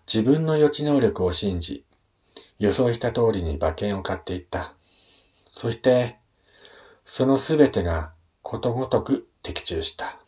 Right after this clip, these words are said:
その日の最終レースで、男は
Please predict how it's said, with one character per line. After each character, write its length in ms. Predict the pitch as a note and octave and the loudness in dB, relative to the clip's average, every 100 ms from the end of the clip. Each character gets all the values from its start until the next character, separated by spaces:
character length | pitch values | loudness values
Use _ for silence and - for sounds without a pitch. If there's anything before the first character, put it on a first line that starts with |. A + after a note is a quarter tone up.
| _ _ - _ - - - - - - _ _ _ | _ _ -20 _ -20 -20 -20 -20 -20 -20 _ _ _
そ 220 | - D3 | 2 4
の 100 | D3 | 4
日 80 | E3+ | 4
の 140 | C#3 | 2
最 200 | - A2+ | 2 -2
終 220 | - B2 | 0 2
レ 120 | A#2+ | 2
ー 40 | A#2 | 0
ス 120 | G2 | -2
で、 360 | G2 F2 E2+ - _ - - - _ _ - | 0 0 -2 -8 _ -20 -20 -20 _ _ -4
男 340 | A#2 C#3 C3+ | 2 4 6
は 380 | G#2+ F2+ E2 | 6 4 0